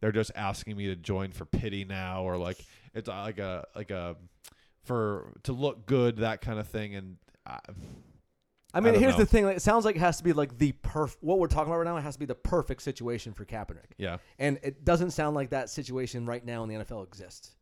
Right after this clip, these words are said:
Speaker 2: I mean,
Speaker 1: That's fair.
Speaker 2: w-, whether
Speaker 1: That's
Speaker 2: it's,
Speaker 1: fair.
Speaker 2: whether it's money, whether it's, like, what you're, you're, to your point, whether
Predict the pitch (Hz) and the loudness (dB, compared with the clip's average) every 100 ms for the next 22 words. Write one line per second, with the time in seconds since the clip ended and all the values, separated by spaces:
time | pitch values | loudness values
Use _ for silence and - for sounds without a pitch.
0 | _ _ _ _ _ _ 120 131 127 120 | _ _ _ _ _ _ -4 -2 -2 -6
1 | _ _ - 131 - 113 110 127 - 156 | _ _ -10 -8 -6 -2 -2 -4 -4 0
2 | 143 143 131 - 131 139 135 123 - 160 | 4 4 2 0 -2 0 2 0 0 4
3 | 190 180 175 165 - _ 123 139 135 131 | 4 4 0 -2 -10 _ 0 4 4 4
4 | 127 - 123 120 117 117 131 139 147 165 | 0 -2 -6 -4 -6 -6 -10 -2 -2 -2
5 | 120 123 175 170 170 160 135 120 117 117 | -4 -2 0 2 2 0 -2 -2 -2 -4